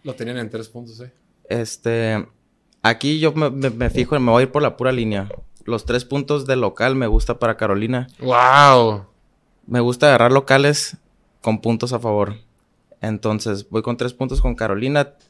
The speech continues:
Speaker 2: Veo que traen, vi-, eh, traen la racha de más perdidos desde la seman-, desde la temporada pasada hasta la fecha.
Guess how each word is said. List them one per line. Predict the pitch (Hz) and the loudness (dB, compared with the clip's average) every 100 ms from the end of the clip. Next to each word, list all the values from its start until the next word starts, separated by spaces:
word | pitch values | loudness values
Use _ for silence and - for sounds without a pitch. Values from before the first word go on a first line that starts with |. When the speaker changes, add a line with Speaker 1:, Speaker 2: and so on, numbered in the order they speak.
| _ | _
Speaker 2:
Veo | 101 123 127 | -2 0 0
que | 131 | -2
traen, | 113 120 127 - | 0 0 -2 -4
vi-, | 113 131 | -2 0
eh, | 123 - - - - _ _ _ _ _ _ | 0 0 -6 -10 -18 _ _ _ _ _ _
traen | - 120 131 | -4 -2 -2
la | 135 135 | 0 0
racha | 107 113 117 - 135 | 0 0 0 0 0
de | 127 | 0
más | 110 113 | -2 -4
perdidos | - 127 120 127 131 131 - _ | -2 -2 -2 -2 -2 -4 -10 _
desde | - 113 104 | -4 -4 -2
la | 110 107 | -2 -2
seman-, | 101 98 101 - | -4 -4 -4 -6
desde | 107 110 | -8 -4
la | 101 | -4
temporada | 113 101 101 117 - | -4 -4 -2 -2 -2
pasada | 98 110 | -4 -2
hasta | 120 - | -4 -4
la | 98 | -6
fecha. | - 110 - 131 | -4 -8 -8 -10